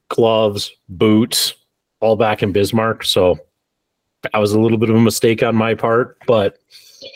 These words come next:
I had plenty of food and other things to, like, I was gonna be just fine. Um, so Wednesday was okay. Um, Thursday, I, uh,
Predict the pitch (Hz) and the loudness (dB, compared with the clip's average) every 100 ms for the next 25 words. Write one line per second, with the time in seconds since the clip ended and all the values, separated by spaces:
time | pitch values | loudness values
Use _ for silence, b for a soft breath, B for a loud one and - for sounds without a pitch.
0 | B 185 170 170 160 135 123 117 113 107 | B -4 -2 0 0 0 2 2 2 0
1 | - - 107 104 104 98 107 98 95 - | -8 -4 0 2 2 0 0 -2 -4 0
2 | 95 90 80 - 104 107 98 110 107 - | 0 0 -4 -4 -2 -2 -2 -2 -2 -2
3 | 98 - 90 - 90 87 90 - b b | -6 -2 -4 -2 -4 -4 -6 -12 b b
4 | b b _ - 92 90 80 - _ _ | b b _ -4 0 0 -2 -8 _ _
5 | _ _ _ _ _ _ - - 117 110 | _ _ _ _ _ _ -8 0 2 4
6 | 104 139 147 175 143 127 139 123 - 120 | 4 2 2 0 2 2 2 0 0 -2
7 | 117 113 107 B B B B B - 101 | 0 0 -4 B B B B B -6 -2
8 | 92 90 82 69 - _ _ _ _ _ | 0 0 -4 -8 -16 _ _ _ _ _
9 | _ _ _ _ _ - - 139 127 127 | _ _ _ _ _ -16 -4 -2 0 0
10 | - 131 123 120 113 - B - - 101 | 0 2 2 2 -2 -6 B -16 -6 0
11 | 101 101 95 92 92 87 | 2 2 2 0 -4 -6